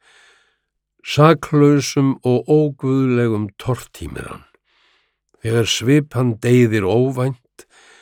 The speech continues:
hæðir hann angist hinna saklausu. Falli land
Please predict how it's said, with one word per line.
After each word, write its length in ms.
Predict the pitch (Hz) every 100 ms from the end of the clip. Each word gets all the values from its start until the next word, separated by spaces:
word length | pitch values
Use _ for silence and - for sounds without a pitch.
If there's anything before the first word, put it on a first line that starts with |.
| _ _ _ _ 127
hæðir 480 | 135 135 120 117
hann 180 | 113 110 -
angist 880 | 120 113 104 98 - - _ _ -
hinna 260 | 110 110
saklausu. 760 | 104 135 123 - 107 95 - - _ _ _ _ _ _ _ _ _ _ _ _ _ _ 127
Falli 320 | 123 120 127
land 460 | 123 139 135 -